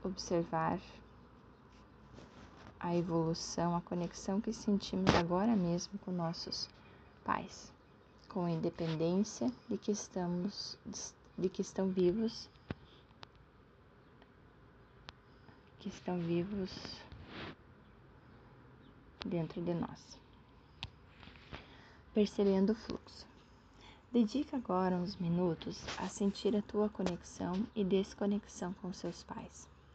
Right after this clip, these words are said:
com independência da história que tenha com eles. Sinta a relação e sinta como afeta fisicamente o seu corpo. Visualize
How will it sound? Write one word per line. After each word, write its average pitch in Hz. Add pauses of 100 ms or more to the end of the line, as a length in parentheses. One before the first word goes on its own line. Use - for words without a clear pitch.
(480)
com 196
independência 185
da 180
história 170
que 180
tenha 175
com 214
eles. - (680)
Sinta 208
a 175
relação 175 (120)
e 202
sinta 214
como 202
afeta 190 (180)
fisicamente 208
o 170
seu - (120)
corpo. - (1500)
Visualize 165